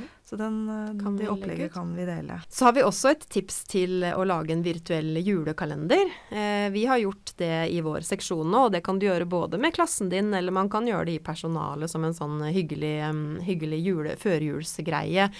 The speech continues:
Speaker 2: eh, både i korona- og ikke-koronatider.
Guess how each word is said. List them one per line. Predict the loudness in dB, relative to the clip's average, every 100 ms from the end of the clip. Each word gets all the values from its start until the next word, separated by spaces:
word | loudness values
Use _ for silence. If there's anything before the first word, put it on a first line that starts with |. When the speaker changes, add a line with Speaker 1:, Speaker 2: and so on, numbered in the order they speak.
| -14 -14 -16 -10 -2
Speaker 2:
eh, | 2 2 0
både | 2 2 2 2 2 2
i | 0
korona- | 2 4 6 6 4 6
og | 4
ikke-koronatider. | 2 -2 0 -2 -2 -4 -2 0 4 4